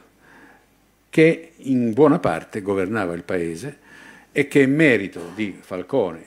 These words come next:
di Borsellino, di Chinnici ancora prima di loro e di tanti altri, è merito avere distrutto.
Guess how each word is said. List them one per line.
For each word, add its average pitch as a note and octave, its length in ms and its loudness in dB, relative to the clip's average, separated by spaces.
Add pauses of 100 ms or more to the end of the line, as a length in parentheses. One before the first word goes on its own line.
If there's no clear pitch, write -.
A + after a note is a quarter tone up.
di F2+ 120 -18
Borsellino, G2 760 -4 (100)
di B2 140 -8
Chinnici B2+ 580 0
ancora F#2+ 420 -6
prima F#2+ 480 -4
di G2 160 -12
loro G#2 520 -2
e A#2 140 -8
di A2 140 -12
tanti C#3 360 0
altri, F#2 380 -4 (400)
è - 120 -8
merito G3 460 2
avere B2 320 -4
distrutto. E2+ 600 -10